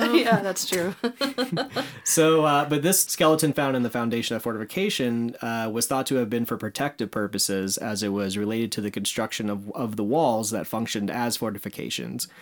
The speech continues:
Speaker 3: So it was almost thought to, like, strengthen it in a lot of ways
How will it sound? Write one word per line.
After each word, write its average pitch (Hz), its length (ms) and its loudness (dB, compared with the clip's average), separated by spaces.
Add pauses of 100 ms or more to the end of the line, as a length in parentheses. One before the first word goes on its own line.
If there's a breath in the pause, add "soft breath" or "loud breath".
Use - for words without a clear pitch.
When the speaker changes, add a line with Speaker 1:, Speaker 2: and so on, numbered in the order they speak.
(140 loud breath)
Speaker 3:
So - 160 0
it - 20 4
was 139 100 4
almost 170 240 4
thought 135 420 0
to, 131 180 2
like, 113 400 -4
strengthen 107 560 -4
it - 220 -10
in 101 140 -6
a 98 80 -6
lot 90 160 -8
of - 60 -10
ways - 460 -6